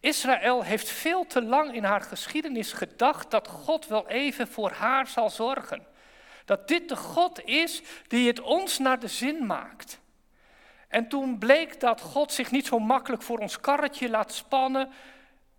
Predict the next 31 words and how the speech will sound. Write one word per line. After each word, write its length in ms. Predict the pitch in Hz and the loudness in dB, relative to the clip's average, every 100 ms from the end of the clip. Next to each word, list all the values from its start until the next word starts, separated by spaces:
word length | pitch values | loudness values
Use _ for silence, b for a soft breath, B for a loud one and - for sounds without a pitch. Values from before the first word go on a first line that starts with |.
| _ _ _ _ _ _ | _ _ _ _ _ _
heeft 240 | 208 233 | 0 2
Israël 440 | 233 254 247 247 | -2 2 4 4
het 140 | 247 240 | 4 0
gezocht 380 | 233 - 277 - | -6 -2 0 0
bij 120 | 226 | 0
andere 360 | 240 311 285 | 0 0 -2
goden, 520 | - - 247 202 180 175 | -2 2 4 4 0 0
bij 220 | 202 196 | 0 4
Baal 520 | 214 277 254 233 202 | 4 4 4 2 0
en 100 | 180 | -4
Astarte. 760 | 190 - - 262 269 - 175 - B B B B _ _ _ _ _ _ _ _ _ _ _ _ _ _ _ _ | -6 -6 2 2 2 0 -4 -4 B B B B _ _ _ _ _ _ _ _ _ _ _ _ _ _ _ _
En 200 | - 240 | 0 0
toen 180 | - 247 | 0 0
zei 240 | 233 226 | 2 2
God, 400 | - 262 247 - | 2 0 0 -2
trok 180 | 262 233 | -4 -2
zijn 160 | - 208 | -2 2
handen 340 | 220 247 226 | 2 2 -6
terug 240 | - 240 233 | -4 -2 0
en 80 | |
zei, 180 | 208 214 | 0 2
"Ja, 260 | 233 233 180 | 2 2 0
als 180 | 196 208 | -2 -4
jullie 240 | 220 208 | -6 -2
denken 320 | 220 220 214 | 0 0 -2
dat 140 | 208 208 | -4 -2
andere 240 | 247 254 | -2 -2
goden 360 | - 214 202 190 | 2 2 2 -2
jullie 160 | 190 | 0
daar 360 | 185 185 180 165 | 2 2 0 0
redden, 460 | 180 180 180 180 | 0 2 0 -4